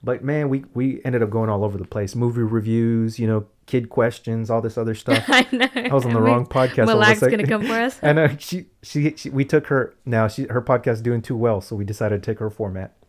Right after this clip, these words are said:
Speaker 1: So,
Speaker 2: <laughs> I know.
Speaker 1: but no, but that's, uh, that's all we really got, guys. I'm gonna cut this now 'cause we're, we're all over the place. But Kevin Spacey, two thousand seventeen,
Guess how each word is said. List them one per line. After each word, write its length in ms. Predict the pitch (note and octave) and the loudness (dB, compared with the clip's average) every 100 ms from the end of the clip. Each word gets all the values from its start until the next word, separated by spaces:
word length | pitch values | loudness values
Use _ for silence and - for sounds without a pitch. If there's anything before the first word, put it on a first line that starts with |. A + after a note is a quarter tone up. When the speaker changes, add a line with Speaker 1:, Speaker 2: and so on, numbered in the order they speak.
| _ _ - C#4 B3 A3+ | _ _ -6 -4 -2 -2
Speaker 1:
So, 200 | - A#3+ - A3+ | 0 -4 -4 -12
Speaker 2:
<laughs> 140 | A3 | -10
I 140 | G3+ G#3 | -8 -8
know. 140 | - - | -8 -2
Speaker 1:
but 240 | C#3 C3+ - - - - | 0 0 -4 -20 -20 -6
no, 280 | C#3 D#3 D#3 | 2 4 4
but 200 | D3 C#3+ | 2 4
that's, 340 | D#3+ D#3+ - | 2 0 -10
uh, 280 | - C3+ B2 - _ _ _ | -8 -4 -6 -8 _ _ _
that's 240 | C#3 E3+ E3 | -2 0 2
all 180 | D3 | 0
we 140 | B2+ A#2+ | 0 0
really 240 | A2+ G#2+ | 2 2
got, 240 | G2+ G2+ G2 | 0 -2 -2
guys. 260 | G2+ G2+ | -4 -4
I'm 80 | G#2+ | -4
gonna 100 | A2 | -6
cut 220 | G#2 A2+ | -4 -8
this 200 | - G2+ | -8 -10
now 180 | A2 G2+ | -6 -6
'cause 200 | G2+ G2+ | -6 -10
we're, 280 | G#2+ A2 A2+ - | -8 -6 -6 -2
we're 160 | A#2+ | 0
all 140 | A2 G2+ | 2 2
over 120 | G2+ | -2
the 60 | G2 | -4
place. 340 | - G2+ F#2+ | -6 -8 -8
But 240 | - G#2+ - _ _ _ _ | -8 -8 -8 _ _ _ _
Kevin 240 | - E3 E3+ | 0 0 0
Spacey, 720 | - C#3+ D3 C#3+ C#3 C#3+ - _ _ _ _ | -2 -2 -2 -4 -8 -8 -10 _ _ _ _
two 140 | - D#3 | -8 0
thousand 320 | D#3 C#3+ C#3 | 2 2 -2
seventeen, 800 | - C3+ C3+ - A2+ A2+ A2 | -2 -4 -4 -6 -4 -2 -4